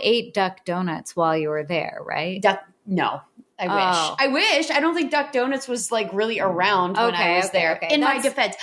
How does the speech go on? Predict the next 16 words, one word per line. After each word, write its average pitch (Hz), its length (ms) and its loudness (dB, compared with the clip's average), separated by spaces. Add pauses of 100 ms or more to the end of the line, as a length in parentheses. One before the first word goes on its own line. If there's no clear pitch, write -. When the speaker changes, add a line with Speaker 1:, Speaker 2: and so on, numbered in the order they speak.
(220)
Speaker 2:
But 247 80 -2
Speaker 1:
fair 240 80 2
Speaker 2:
I - 40 2
did 285 160 0
Speaker 1:
point. 302 40 0
Speaker 2:
eat 285 140 -2
cupcakes. - 600 -6
I 185 100 -6
Speaker 1:
Okay. 185 100 -4
Speaker 2:
did 214 120 4
eat 220 280 -2
Duck 240 180 2 (160)
cupcakes. - 420 -6 (400)
But, 233 480 -2
um, 196 460 2 (320)
at, 214 140 2